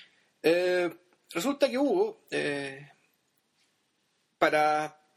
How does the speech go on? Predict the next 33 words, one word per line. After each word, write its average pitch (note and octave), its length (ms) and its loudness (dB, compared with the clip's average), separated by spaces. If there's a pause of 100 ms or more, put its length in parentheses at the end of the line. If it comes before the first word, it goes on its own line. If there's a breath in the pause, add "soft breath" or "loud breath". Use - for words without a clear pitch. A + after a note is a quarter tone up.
(200)
para D#3 220 4
ro-, E3 240 -4
para C#3+ 460 -2
parar E3+ 240 2
la A#3 140 0
olla, A3 220 -2
bueno, D#3+ 360 -2 (800)
su - 180 -8
trabajo E3 340 0
como D#3 300 -4
para C#3+ 160 0
alimentarse D3+ 560 -4
le A#3 140 -4
robaba G3+ 560 0
en F3 300 -6 (400 loud breath)
las E3+ 160 -4
pastelerías, D#3 600 -2
en E3+ 60 -2
las D3+ 140 -6
tiendas F#3+ 280 -2
que - 100 -16
estaban E3 340 -4
dentro F#3 440 -4
de F3 80 -4
esta - 140 -10
estación G3 320 -6
de G#3+ 80 0
trenes. E3+ 320 -2 (640 loud breath)
Ojo, - 380 2
la C#3 80 -2
estación - 340 -4
de A3+ 80 0
trenes A3+ 420 -2